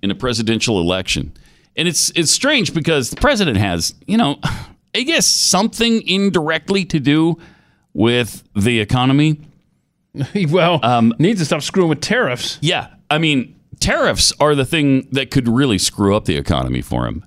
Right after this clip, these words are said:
Speaker 1: He better s-, please stop messing with the tariffs. Please, by all that is holy.
Speaker 2: Boy, he's dancing with the devil there.
Speaker 1: Mm. Playing with fire.
Speaker 2: Mm-hmm.
Speaker 1: What other, uh,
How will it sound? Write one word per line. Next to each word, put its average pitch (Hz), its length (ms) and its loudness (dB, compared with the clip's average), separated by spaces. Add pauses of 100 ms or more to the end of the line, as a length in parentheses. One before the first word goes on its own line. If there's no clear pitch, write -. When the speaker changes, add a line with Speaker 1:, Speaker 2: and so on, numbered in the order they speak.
(100)
Speaker 1:
He 117 140 0
better - 360 -2
s-, - 240 -4 (460)
please 180 280 0
stop 87 240 -2
messing 73 360 0
with 62 80 -2
the 65 80 -6
tariffs. 62 420 -4
Please, 131 500 -2
by 85 220 -2
all 113 300 2
that 104 120 0
is 85 120 -2
holy. 71 380 -2 (240)
Speaker 2:
Boy, 104 100 -14
he's 131 160 -4
dancing 113 340 -4
with 107 80 -2
the 95 60 -6
devil 101 340 -2
there. 101 260 -6 (480)
Speaker 1:
Mm. 131 300 2 (960)
Playing 131 180 2
with 139 140 0
fire. 127 360 -2
Speaker 2:
Mm-hmm. 123 760 -4
Speaker 1:
What 95 140 2
other, 85 260 2
uh, 69 240 0